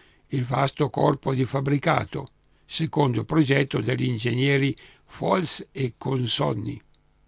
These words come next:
Essa presenta un vasto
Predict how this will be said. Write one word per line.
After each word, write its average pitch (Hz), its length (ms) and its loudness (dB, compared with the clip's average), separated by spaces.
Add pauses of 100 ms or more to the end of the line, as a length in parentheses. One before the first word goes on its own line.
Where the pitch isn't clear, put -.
(540)
Essa 208 340 2
presenta 185 720 2 (120)
un 143 180 2
vasto 147 680 2